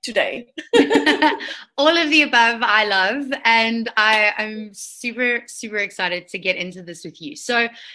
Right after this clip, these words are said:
Speaker 2: in, within my Women's Day conversations, the more Women's Month conversations that I've been having, a lot of,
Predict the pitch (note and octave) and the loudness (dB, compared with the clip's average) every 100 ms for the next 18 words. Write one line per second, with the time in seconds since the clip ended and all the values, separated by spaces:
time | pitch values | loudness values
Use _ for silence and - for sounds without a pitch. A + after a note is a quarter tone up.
0 | - _ D4 F4 F#4+ D#4+ - A3 D4 D#4 | -20 _ 0 2 -2 -6 -10 -6 -4 -2
1 | - D#4 D4 C4+ A#3+ A3 A3 A3 A3 G3 | 2 2 4 2 0 -4 -6 -6 -2 -2
2 | G3+ G3 F#3+ F3 E3+ F#3+ F3+ - F#3 F#3+ | -2 -10 -6 -6 -6 -10 -14 -14 -12 -10
3 | F#3+ F#3+ G3 G3 F#3 F3 E3 D#3+ F3 D#3 | -10 -10 -8 -8 -10 -6 -6 -6 -12 -6
4 | D#3+ D3+ D3+ D#3 D3+ D3+ D#3+ D#3 D#3 - | -6 -6 -8 -10 -10 -10 -8 -8 -10 -14
5 | - - - A3+ A#3+ A3+ D4 G4 | -20 -20 -6 -2 0 2 2 -2